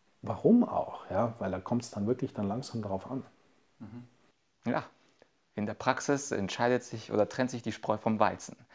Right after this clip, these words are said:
Speaker 2: Aber gut, ähm, dann werden wir einfach Ihre YouTube-Channel verlinken, Ihre Website. Und falls jemand zuhört und sagt, "Ich habe gerade ein Projekt und brauche konkret Hilfe", dann kann er sich an Sie wenden. Herr von Gamm, ich danke Ihnen ganz herzlich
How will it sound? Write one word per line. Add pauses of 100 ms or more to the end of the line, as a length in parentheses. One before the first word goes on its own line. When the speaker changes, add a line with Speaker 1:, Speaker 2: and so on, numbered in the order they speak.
(480)
Speaker 2:
Aber
gut,
ähm,
dann
werden
wir
einfach
Ihre
YouTube-Channel
verlinken,
Ihre
Website. (280)
Und
falls
jemand
zuhört
und
sagt,
"Ich
habe
gerade
ein
Projekt
und
brauche
konkret
Hilfe", (420)
dann
kann
er
sich
an
Sie
wenden.
Herr
von
Gamm,
ich
danke
Ihnen
ganz
herzlich